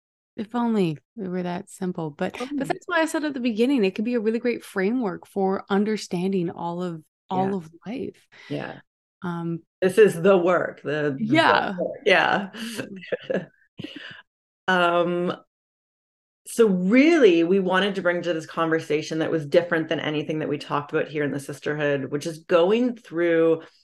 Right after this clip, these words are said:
Speaker 2: specifically talking about, uh, relationships with, uh, our career or our business, and then also our health. And so, Greer, did you want me to kick off,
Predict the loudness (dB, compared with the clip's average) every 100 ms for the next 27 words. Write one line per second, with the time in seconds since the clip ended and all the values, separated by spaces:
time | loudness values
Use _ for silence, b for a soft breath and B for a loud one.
0 | B _ -4 -2 -2 -2 -2 -2 -2 -2
1 | -2 -2 0 0 -4 -6 -6 -4 -4 -4
2 | -2 -2 -4 -10 -4 -2 -2 -6 -18 -20
3 | _ B B B -4 0 2 0 -2 -6
4 | _ -6 -2 0 -2 -6 -6 -6 -6 -2
5 | 2 2 2 2 0 0 -4 -4 -6 -8
6 | -4 -4 -4 -4 -4 -6 -6 -6 -2 -2
7 | -4 -4 -6 -6 -6 -6 -6 -18 _ _
8 | B B B B B _ -4 -4 2 6
9 | 6 4 4 6 4 0 -2 -2 0 0
10 | -2 -8 -4 -6 -2 -2 0 -4 -8